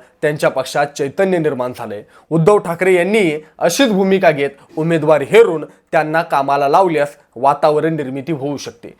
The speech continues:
महाविकास आघाडीतील जागा वाटप अद्याप अंतिम झालेलं नाही, त्यामुळे उद्धव ठाकरे यांच्या पक्षात म्हणाव्या तितक्या वेगानं हालचाली सुरू नाहीत असं सांगितलं जात आहे. राखीव मतदारसंघात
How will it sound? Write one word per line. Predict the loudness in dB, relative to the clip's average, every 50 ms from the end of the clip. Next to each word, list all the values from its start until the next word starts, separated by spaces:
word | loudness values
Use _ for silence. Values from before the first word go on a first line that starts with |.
| _ _ _ -4
महाविकास | -2 -2 0 0 -2 0 2 0 0 0 -2
आघाडीतील | -4 -2 -2 -2 -4 -4 -6 -8 -10 -6
जागा | -2 0 2 4 4
वाटप | 4 2 0 -2 -4 -8 -8 -10 -16 _ -4
अद्याप | -4 -2 0 0 0 2 2 0
अंतिम | -2 -2 -4 -4 -6 -6 -8 -8 -8
झालेलं | -8 -6 -6 -6 -6 -6
नाही, | -8 -10 -14 -18 _ _ _ _ _ 0
त्यामुळे | 2 2 2 2
उद्धव | 2 4 4 4 4 4
ठाकरे | 2 -2 -4 -2 -2 -2
यांच्या | -2 -2 0 -2 -2
पक्षात | 0 0 -2 -2 -2 -2 -4 -4 -4
म्हणाव्या | -6 -2 0 2 2 2 0
तितक्या | -2 -4 -4 -2 -2 0
वेगानं | 2 2 2 2 2 0 0
हालचाली | -2 -4 -6 -4 -4 -2 -2 -4
सुरू | -4 -2 -2 -2 -2
नाहीत | -2 -4 -6 -6 -10 -14 _ _ _ -2
असं | -2 0 0 0
सांगितलं | 0 -2 -2 -4 -4 -8 -6 -6 -6
जात | -4 -4 -6 -6
आहे. | -8 -10 -12 -14 _ -20 _ _
राखीव | -4 -2 -2 -2 -2 -2 -4 -4
मतदारसंघात | -4 -4 -2 2 2 2 2 0 -4 -6 -4 -4 -6